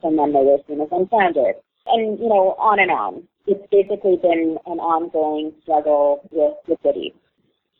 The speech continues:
So, I fast forward to January two thousand fourteen. And the city, this last time, just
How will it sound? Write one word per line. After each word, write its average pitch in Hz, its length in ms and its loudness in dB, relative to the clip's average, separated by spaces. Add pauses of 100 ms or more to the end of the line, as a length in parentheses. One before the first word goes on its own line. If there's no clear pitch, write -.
So, 214 420 4
I - 180 2
fast 240 300 2
forward 190 480 4 (180)
to 160 460 0 (160)
January 160 960 0 (100)
two 185 80 -4
thousand 160 320 -2
fourteen. 151 640 -2 (460)
And 165 560 0
the 185 80 0 (100)
city, 180 580 0 (160)
this 180 140 -10
last 160 220 -2
time, 160 260 -4
just 160 140 -4